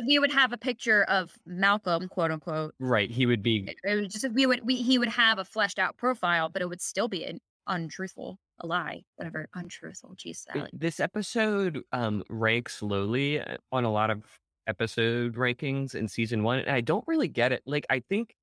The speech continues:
Speaker 2: it looked like people had the problem with, wi-, with the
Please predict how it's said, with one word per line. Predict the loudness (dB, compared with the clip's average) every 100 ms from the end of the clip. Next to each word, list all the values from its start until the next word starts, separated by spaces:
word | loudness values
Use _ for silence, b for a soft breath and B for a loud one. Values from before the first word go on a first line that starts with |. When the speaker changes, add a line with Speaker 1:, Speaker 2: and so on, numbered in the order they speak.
| _ _
Speaker 2:
it | -4 0
looked | -2 -2 0
like | 2 2 -2 -10 _ _ _
people | -4 0 0 2
had | 0 -2
the | -4
problem | 0 0 2 0 0
with, | 0 0 -2 _ _ -4
wi-, | -4 -4 _ _ -8
with | -6 0 0 0 -8
the | -2 2 2 -2